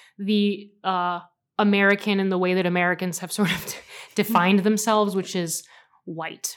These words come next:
right? We'll just leave it at that. But on page, on page thirty-eight, um, there's this quote that really hit me pretty hard. "In South Carolina, they became used to stares, absorbing hisses from locals of 'Go back to where you came from,'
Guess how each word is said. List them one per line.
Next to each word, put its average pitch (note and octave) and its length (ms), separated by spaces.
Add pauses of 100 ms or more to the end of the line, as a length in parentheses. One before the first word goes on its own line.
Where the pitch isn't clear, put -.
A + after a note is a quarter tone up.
right? E3+ 200
We'll F3+ 120
just F#3 240
leave F#3 160
it E3+ 60
at D#3+ 160
that. E3 260
But F#3+ 140
on G#3 200
page, A3+ 320 (240)
on G3+ 120
page A#3 240
thirty-eight, G3+ 680 (320)
um, E3+ 460 (400)
there's G3+ 240
this G3+ 160
quote G#3 380
that - 100
really B3+ 260
hit A3+ 140
me G#3 80
pretty G3 200
hard. E3+ 280
"In F3 300
South A#3+ 280
Carolina, A#3 460
they G3+ 100
became G3 380
used G#3 260
to G3 60
stares, - 640
absorbing G3+ 580
hisses G#3+ 440
from G3 240
locals F#3 400
of E3 220
'Go G3 180
back F#3+ 320
to A3 100
where F#3+ 120
you F#3 120
came G3+ 320
from,' C#3+ 300